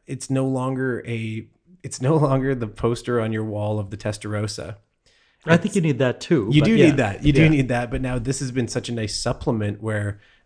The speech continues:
Speaker 1: my go-to car is a, you know, a rough, you know,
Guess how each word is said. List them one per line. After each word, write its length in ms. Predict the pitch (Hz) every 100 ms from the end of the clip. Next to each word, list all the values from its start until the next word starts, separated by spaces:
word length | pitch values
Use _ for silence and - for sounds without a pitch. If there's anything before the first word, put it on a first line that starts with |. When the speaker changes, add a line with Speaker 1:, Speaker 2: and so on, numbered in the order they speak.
| -
Speaker 1:
my 320 | 127 123 120
go-to 460 | 120 123 117 117 110
car 500 | - 123 101 98 - _ _ _
is 380 | 117 110 101 -
a, 280 | 113 107 101 101
you 120 | 113
know, 220 | 110 104 98 - -
a 80 | 120
rough, 440 | 110 113 110 - - _ _
you 140 | 127
know, 160 | 110 104